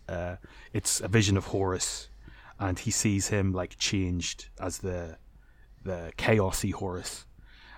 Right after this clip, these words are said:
and, uh, learns of the heresy, where it will happen. Obviously, the, the heresy in the future, it hasn't happened yet, but it's, like, in the near future where it's gonna happen.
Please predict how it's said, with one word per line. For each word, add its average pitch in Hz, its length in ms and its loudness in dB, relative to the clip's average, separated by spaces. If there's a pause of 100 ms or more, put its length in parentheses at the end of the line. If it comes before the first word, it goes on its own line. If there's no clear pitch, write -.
(160)
and, 95 440 2 (220)
uh, 98 240 -6 (120)
learns 107 380 6
of 104 140 2
the 104 80 2
heresy, 101 760 4 (400)
where 104 360 8
it 95 80 0
will 98 120 4
happen. 95 360 4
Obviously, 107 460 2
the, 107 280 2
the 104 120 -4
heresy 117 380 4
in 95 80 8
the 98 60 4
future, 107 340 2
it 92 60 -2
hasn't 101 280 6
happened 104 340 2
yet, 90 220 -6 (500)
but 98 140 6
it's, - 200 2
like, 95 180 4
in 110 160 10
the 104 80 12
near 101 220 10
future 101 560 2 (300)
where 104 280 10
it's - 120 2
gonna 98 180 4
happen. 95 480 0